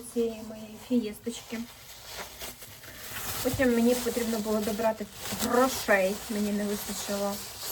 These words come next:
сім тисяч злотих. Представляєте?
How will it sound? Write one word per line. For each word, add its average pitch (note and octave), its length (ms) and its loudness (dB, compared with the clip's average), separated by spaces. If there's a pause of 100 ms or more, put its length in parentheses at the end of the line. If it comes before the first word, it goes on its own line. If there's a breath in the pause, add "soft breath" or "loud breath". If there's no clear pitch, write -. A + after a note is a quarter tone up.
сім A#3 220 6
тисяч A#3 340 2
злотих. G#3 600 0 (640)
Представляєте? A3 680 -6